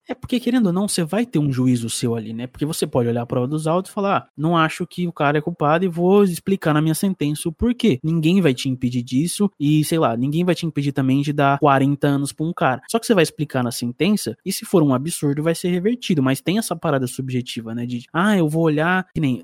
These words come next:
tem um artigo no Código Penal que na hora de dosar a pena é totalmente subjetivo. Você olha as condições do crime,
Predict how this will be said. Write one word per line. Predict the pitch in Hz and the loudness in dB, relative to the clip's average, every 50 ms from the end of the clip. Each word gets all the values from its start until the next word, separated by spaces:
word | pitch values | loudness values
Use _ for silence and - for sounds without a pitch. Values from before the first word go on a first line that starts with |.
| _ | _
tem | _ 143 143 | _ -4 -2
um | 156 156 | 0 0
artigo | 151 147 - - 147 135 131 | -2 -4 -4 -4 -2 -2 -2
no | 131 127 | -2 -2
Código | 131 - 123 131 123 _ | -4 -4 -6 -6 -10 _
Penal | - 127 120 127 147 180 190 160 | -10 -8 -6 -2 -2 0 0 -2
que | - - - - | -2 -4 -4 -2
na | 139 135 | 0 0
hora | 151 170 175 | 0 0 0
de | 156 160 | -2 -4
dosar | 147 143 135 127 131 117 117 | -4 -4 -2 -2 -4 -4 -6
a | |
pena | - _ 139 156 185 180 - | -4 _ -2 0 0 0 -2
é | - 147 135 | -4 -6 -6
totalmente | - - 135 127 127 135 143 156 160 165 - | -4 -6 -6 -4 -2 -2 -2 -2 -2 -4 -6
subjetivo. | - 175 175 170 208 208 - - 196 190 160 131 117 113 | -8 -8 -6 -6 -6 -6 -4 -4 -2 -2 -2 -2 -4 -6
Você | 113 - - 135 | -8 -4 -2 -2
olha | 127 127 131 135 131 - | 0 0 0 -2 -4 -4
as | - 127 - | -6 -8 -6
condições | - - 143 139 - - - 127 123 123 | -4 -4 -4 -4 -4 -6 -4 -4 -4 -4
do | 123 143 156 | -6 -8 -14
crime, | - - - 135 131 139 156 156 151 139 127 113 117 120 | -12 -10 -8 -8 -6 -4 -4 -2 -2 -2 -4 -4 -6 -10